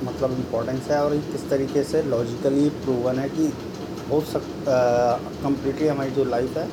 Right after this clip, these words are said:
ये कैसे, अ, ये हमारी कुंडली से मतलब डायरेक्टली कनेक्ट करती है।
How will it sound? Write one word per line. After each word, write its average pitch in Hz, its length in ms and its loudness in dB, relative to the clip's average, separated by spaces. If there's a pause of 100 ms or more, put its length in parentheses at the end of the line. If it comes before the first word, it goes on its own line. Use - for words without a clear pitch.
(1040)
ये 143 120 4
कैसे, 147 600 4
अ, 123 240 6
ये 123 140 -2
हमारी 127 340 -2
कुंडली 120 600 -2
से - 380 -2 (880)
मतलब 127 300 0 (120)
डायरेक्टली 123 360 2
कनेक्ट 131 380 -2
करती 117 240 -2
है। 104 320 -6